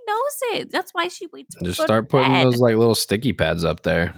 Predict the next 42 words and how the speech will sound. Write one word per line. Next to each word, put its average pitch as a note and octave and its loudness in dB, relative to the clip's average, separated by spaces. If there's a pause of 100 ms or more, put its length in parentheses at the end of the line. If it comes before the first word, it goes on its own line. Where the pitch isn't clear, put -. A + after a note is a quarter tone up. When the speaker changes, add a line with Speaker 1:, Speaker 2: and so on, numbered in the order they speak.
Speaker 2:
It'll G2+ -2
really F#2 0
freak E2+ -2
her E2 0
out. D#2+ 2
It'll F#2+ 0
be F#2 0
funny. F2 0
Or G2+ 2
tinfoil. G#2+ 2
Put F#2+ -2
tinfoil G#2+ 2
on A2 4
the G#2+ 2
counters. A#2 2
I've F2+ 0
seen F#2+ 2
those F2 2
videos. G2 2
It's - -18
amazing. D2+ -4 (360)
Speaker 1:
Yeah, D#4+ -2
Speaker 2:
Just - -4
Speaker 1:
like, G2+ 2 (120)
she's A2+ 6
Speaker 2:
watching G#2+ 4
cats G2 0
jump G2+ 0
up, G2 0
hit - -2
tinfoil, G#2+ 2
and F#2+ 0
then E2 -4
freak G2+ -4
the G2 -6
fuck F2+ -4
out F#2+ 0
and F#2+ -8
run F#2 -4
away. F#2+ -2
<laughs> - -20 (180)
Speaker 1:
Yeah, G3 4